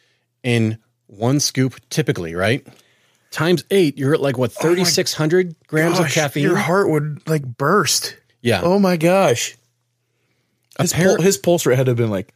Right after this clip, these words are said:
Speaker 2: two eighty.
Speaker 1: Oh, dude, apparently, like, the dude passed out. His mom found him unconscious. When he was able to be revived, one eyeball was dilated and the other was, was tight, you know? So he looked like one of those freaking cartoons, like,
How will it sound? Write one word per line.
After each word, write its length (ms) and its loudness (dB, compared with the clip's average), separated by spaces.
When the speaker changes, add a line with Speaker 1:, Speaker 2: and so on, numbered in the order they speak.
Speaker 2:
two 220 -2
eighty. 160 0
Speaker 1:
Oh, 140 2
dude, 180 2
apparently, 600 0
like, 220 -2
the 120 -2
dude 180 2
passed 300 -6
out. 220 -2
His 120 -4
mom 280 -2
found 160 -2
him 100 -2
unconscious. 640 -4
When 300 -2
he 80 2
was 140 -2
able 220 0
to 100 -8
be 100 0
revived, 580 -4
one 340 0
eyeball 460 0
was 160 -4
dilated 500 0
and 40 -2
the 80 0
other 120 0
was, 240 -6
was 220 -12
tight, 360 -6
you 140 -4
know? 180 0
So 140 0
he 80 4
looked 160 0
like 100 -2
one 80 2
of 60 2
those 120 -2
freaking 300 -2
cartoons, 500 0
like, 140 -2